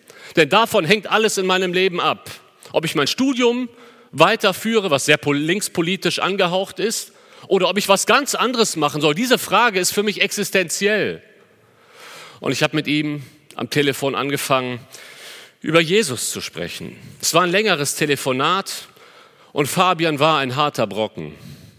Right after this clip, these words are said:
ein wirklich harter Brocken. Und er hatte gute Argumente, scheinbar. Dann habe ich ihm am Ende folgende Worte mitgegeben. Ich habe gemerkt, wir kommen nicht ganz zu dem Punkt. Ich kann ihn hier am Telefon nicht davon überzeugen. Es ist ja auch ein Glaubensschritt, den er gehen muss.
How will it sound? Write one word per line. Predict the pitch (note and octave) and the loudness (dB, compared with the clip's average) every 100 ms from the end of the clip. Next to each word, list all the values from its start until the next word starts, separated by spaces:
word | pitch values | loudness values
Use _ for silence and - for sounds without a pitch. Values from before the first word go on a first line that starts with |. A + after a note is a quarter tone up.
| _ _ - - | _ _ -20 -8
ein | - A#2+ G#2 | 0 0 2
wirklich | D3 D3+ A#2 - | -2 0 -4 -2
harter | G#2 F#2+ G2 | -2 -2 -2
Brocken. | E2 F2 E2 F2+ - - - - _ _ _ - - | 0 0 -4 -12 -14 -18 -20 -20 _ _ _ -20 -6
Und | C3 | -2
er | C#3 | 0
hatte | D#3+ D#3+ | 0 -2
gute | D3+ F#3+ E3 | -4 0 2
Argumente, | D#3 D#3+ G3 A#3 - F#2+ C#2 - _ _ _ _ _ _ _ _ _ _ _ _ _ _ _ | 2 0 -2 -2 -6 -8 -8 -10 _ _ _ _ _ _ _ _ _ _ _ _ _ _ _
scheinbar. | - D3 B2 B2 F2+ E2 D#2+ - _ _ _ _ _ _ _ _ - - - - - - | -4 -2 -2 -2 -4 -6 -10 -18 _ _ _ _ _ _ _ _ -20 -18 -16 -16 -16 -8
Dann | - E3+ | 0 2
habe | A#3 | 2
ich | - | 0
ihm | A#3 | 2
am | F#3+ | 2
Ende | E3 A3 G3 D#3 F3+ D#3+ - - _ _ _ _ _ _ - - _ _ | 2 0 2 2 0 -6 -18 -20 _ _ _ _ _ _ -18 -18 _ _
folgende | - D#3 D3+ D3+ | -2 0 0 0
Worte | C3 D3+ C3+ | 0 0 0
mitgegeben. | B2+ - G#2+ F2 F2+ E2+ E2 G2 | -4 -2 -4 -2 -4 -4 -10 -12
Ich | - | -8
habe | C#3+ | -4
gemerkt, | C#3+ C3 C#3 C#3 - | -2 0 0 0 -4
wir | B2 | -8
kommen | - C#3 C#3 | -4 -4 -2
nicht | B2+ - | -4 -4
ganz | B2 - | -4 -4
zu | - | -6
dem | A2+ A2 | -6 -4
Punkt. | C#3+ D#3+ D#3 - - | -4 -6 -8 -12 -12
Ich | G#2 - | -12 -4
kann | B2 | -4
ihn | A#2+ | -2
hier | A#2+ C3 | -2 -2
am | A#2 | -2
Telefon | - B2+ A#2+ B2+ B2 | -2 -2 -2 -4 -2
nicht | A#2+ - B2+ | -4 -4 -4
davon | A#2 A#2+ | -4 -4
überzeugen. | A#2 A2 - C#3 D#3+ E3 | -4 -4 -4 -2 -2 -4
Es | B2+ | -6
ist | A2 - | -4 -4
ja | |
auch | C3 | -4
ein | E3+ | -2
Glaubensschritt, | G3+ C#4+ A3 C3+ - C#3+ | 0 0 -2 -6 -4 -2
den | D#3 | -2
er | D#3+ A3+ F#3 | 0 -2 -2
gehen | G#2+ F#2+ | -2 -2
muss. | F#2 B2 - - | -4 -6 -8 -12